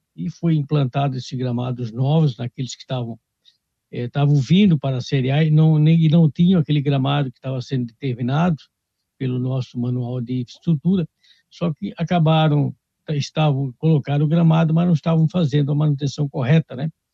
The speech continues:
E no ano passado tivemos vários problemas, inclusive na própria Série B desse ano, lá em Brusque, em Jaraguá, na D. Então se fez um, um trabalho agora em setembro, aonde foi contratada uma empresa, a, a Maristela, que hoje a,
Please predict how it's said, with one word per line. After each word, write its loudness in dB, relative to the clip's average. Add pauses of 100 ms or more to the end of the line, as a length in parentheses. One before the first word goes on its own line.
(400)
E -8
no -4
ano 0
passado -2
tivemos 0
vários 0
problemas, -2
inclusive -10
na -6
própria -8
Série -6
B -8
desse -8
ano, 0 (300)
lá -8
em -8
Brusque, -2
em -14
Jaraguá, -4
na -6
D. 0 (640)
Então -2
se -4
fez 2
um, 2
um 4
trabalho 0
agora -2
em 2
setembro, 0 (480)
aonde 2
foi 0
contratada 0
uma 4
empresa, 4 (540)
a, -8
a -4
Maristela, 0
que -6
hoje -2
a, -4